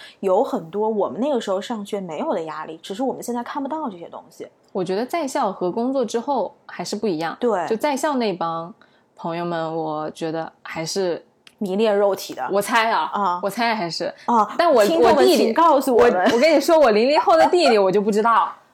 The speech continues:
Speaker 2: 他，
Speaker 1: 嗯。
Speaker 2: 他现在可能还没开窍，就属于一个特别特别纯情的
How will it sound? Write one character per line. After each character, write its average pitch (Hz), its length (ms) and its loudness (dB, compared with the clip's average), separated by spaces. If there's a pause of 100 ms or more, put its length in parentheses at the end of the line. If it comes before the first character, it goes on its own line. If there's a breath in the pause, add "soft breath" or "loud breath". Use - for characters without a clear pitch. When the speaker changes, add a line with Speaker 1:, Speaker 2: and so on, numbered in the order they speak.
Speaker 2:
他， 302 100 -2
Speaker 1:
嗯。 214 240 2
Speaker 2:
他 311 100 2
现 302 220 -2
在 202 260 -2 (560)
可 214 140 -4
能 202 120 0
还 240 120 -2
没 185 160 -2
开 247 240 -4
窍， 240 320 -4
就 202 100 -2
属 190 220 -4
于 170 100 0
一 185 60 0
个 214 80 -4
特 294 300 -2
别 185 120 0
特 214 80 -6
别 185 140 -2
纯 180 280 -8
情 214 180 -8
的 160 120 -6